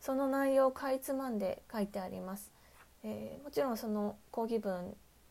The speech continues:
を全文ダウンロードできるようにファイル貼ってあるので、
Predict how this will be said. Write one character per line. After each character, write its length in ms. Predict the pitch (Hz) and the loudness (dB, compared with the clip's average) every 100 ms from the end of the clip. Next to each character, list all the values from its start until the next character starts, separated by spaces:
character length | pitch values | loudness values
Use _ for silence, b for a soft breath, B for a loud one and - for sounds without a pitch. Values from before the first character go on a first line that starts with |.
| - - - - | -20 -20 -14 -2
を 260 | 202 185 - - | 0 0 -4 -2
全 220 | 220 208 | 2 2
文 280 | 208 208 208 | 2 2 4
ダ 100 | 214 | 2
ウ 80 | |
ン 40 | 226 | 2
ロ 100 | 233 | 2
ー 20 | |
ド 140 | 190 | 0
で 100 | 180 | -2
き 140 | 180 190 | -2 -2
る 100 | 180 | -2
よ 220 | 170 165 | -2 -4
う 40 | 175 | -4
に 280 | 190 180 - - - - - | -4 -4 -8 -20 -20 -20 -2
フ 60 | 220 | 0
ァ 80 | 208 | 2
イ 20 | |
ル 80 | 214 | 0
貼 140 | 214 | -4
っ 20 | |
て 180 | 202 233 | -2 2
あ 120 | 233 | 2
る 100 | 214 | 2
の 160 | 185 180 | 0 0
で、 240 | 196 180 | 2 2